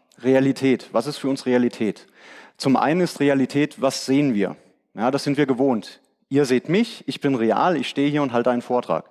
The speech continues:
Wahrscheinlich real. Ähm, weitet sich aus auf, was wir im Fernsehen sehen, Nachrichten,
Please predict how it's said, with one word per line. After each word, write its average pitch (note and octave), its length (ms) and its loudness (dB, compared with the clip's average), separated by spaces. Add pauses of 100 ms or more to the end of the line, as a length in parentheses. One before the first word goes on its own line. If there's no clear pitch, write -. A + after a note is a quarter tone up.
(160)
Wahrscheinlich A2 460 0
real. E2 320 -6 (600)
Ähm, A#2 500 2
weitet C3+ 400 0
sich - 220 -4
aus E3+ 380 0 (1120)
auf, C#3+ 420 0 (300)
was B2 180 0
wir C#3+ 60 4
im B2+ 80 2
Fernsehen D#3 400 2
sehen, G2+ 400 -4 (160)
Nachrichten, B2 680 -4